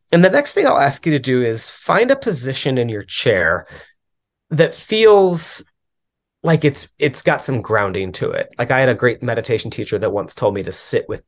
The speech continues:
dignity. And so, um, another way I've described this to many a band director and band kid or musician for that matter is, like, sit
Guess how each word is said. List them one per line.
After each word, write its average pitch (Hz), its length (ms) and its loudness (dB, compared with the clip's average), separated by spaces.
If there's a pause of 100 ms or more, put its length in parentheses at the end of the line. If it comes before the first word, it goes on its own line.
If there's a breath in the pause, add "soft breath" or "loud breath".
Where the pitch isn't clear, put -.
dignity. 82 640 -10 (260)
And 117 140 -4
so, 113 400 2 (360 loud breath)
um, 120 420 -2
another 151 280 4
way 147 140 6
I've 131 80 2
described 131 340 0
this 127 140 -6
to 127 100 -10
many 117 240 -2
a 107 60 0
band 110 260 -2
director 107 360 -2
and 98 140 -4
band 104 300 -4
kid 95 460 -4
or 104 220 2
musician 107 520 -6
for - 80 -8
that 113 120 -4
matter 107 240 -2
is, 123 240 0
like, 120 300 0 (380 soft breath)
sit - 500 2